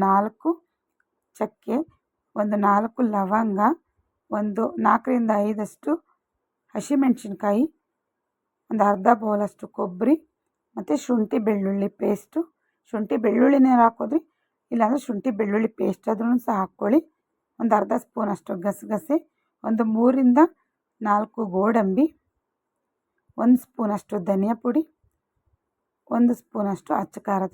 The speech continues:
ಪುಡಿ, ಮತ್ತು ಪುದೀನ ಒಂದು ಬೌಲಷ್ಟು, ಮತ್ತು ಅರ್ಧ ಬೌಲಷ್ಟು ಕೊತ್ತಂಬರಿ ಸೊಪ್ಪು. ಇಷ್ಟನ್ನು ಸಹ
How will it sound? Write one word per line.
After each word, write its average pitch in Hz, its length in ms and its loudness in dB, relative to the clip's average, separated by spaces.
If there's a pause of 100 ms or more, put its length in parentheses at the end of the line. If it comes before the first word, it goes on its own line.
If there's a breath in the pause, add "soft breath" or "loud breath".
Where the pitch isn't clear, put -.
ಪುಡಿ, - 200 -12 (1500)
ಮತ್ತು 247 220 -4 (720)
ಪುದೀನ 233 340 2 (680)
ಒಂದು 226 200 0
ಬೌಲಷ್ಟು, 202 520 2 (760)
ಮತ್ತು 226 220 -10
ಅರ್ಧ 214 280 -2 (120)
ಬೌಲಷ್ಟು 214 420 -4
ಕೊತ್ತಂಬರಿ 202 480 -2
ಸೊಪ್ಪು. - 320 -14 (800)
ಇಷ್ಟನ್ನು 254 400 0 (100)
ಸಹ 196 140 -2